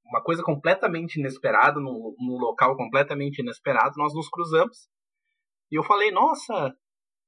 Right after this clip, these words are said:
que legal te ver, eu tenho acompanhado teu sucesso e tal, super legal."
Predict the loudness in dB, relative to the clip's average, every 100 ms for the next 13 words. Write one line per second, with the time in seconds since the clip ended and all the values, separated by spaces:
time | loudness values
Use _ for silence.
0 | _ -8 -4 -2 -2 -2 -2 -6 -4 0
1 | 0 -2 -4 -8 -4 -2 -2 -4 -10 -10
2 | -16 -8 -6 -6 -10 -14 -12 -8 -10 -12
3 | -6 2 4 6 4 2 -6 -16 -14 -2
4 | 0 0 0 4 4 4